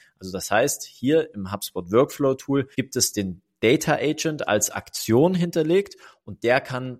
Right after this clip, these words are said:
durch diese intelligenten Aktionen ausgelöst werden. Ich habe hier mal ein Beispiel mitgebracht und zwar mit dem Trigger,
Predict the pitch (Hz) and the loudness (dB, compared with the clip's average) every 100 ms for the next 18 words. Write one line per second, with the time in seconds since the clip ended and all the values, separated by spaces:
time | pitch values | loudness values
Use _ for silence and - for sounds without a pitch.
0 | _ 113 120 117 - - - _ 113 107 | _ -2 -2 -2 -10 -18 -20 _ -4 -2
1 | 117 110 104 95 101 104 101 87 95 - | -2 -2 -2 -2 0 0 -2 -12 -12 -8
2 | 98 98 - - 104 - 101 90 90 - | -6 -6 -6 2 2 2 -4 -4 -6 -8
3 | 92 - - _ _ - - - 113 135 | -8 -8 -14 _ _ -20 -20 -2 0 0
4 | 131 131 120 92 98 90 120 - 170 160 | -2 -4 -4 -6 -6 -4 -2 -4 -6 -6
5 | 170 - 165 123 175 - - 104 - - | -6 -4 -4 0 -2 -2 -12 -8 -6 0
6 | 90 147 170 _ 190 185 196 - - 131 | 2 2 -2 _ -10 -6 -8 -8 -4 2
7 | 147 143 | 4 4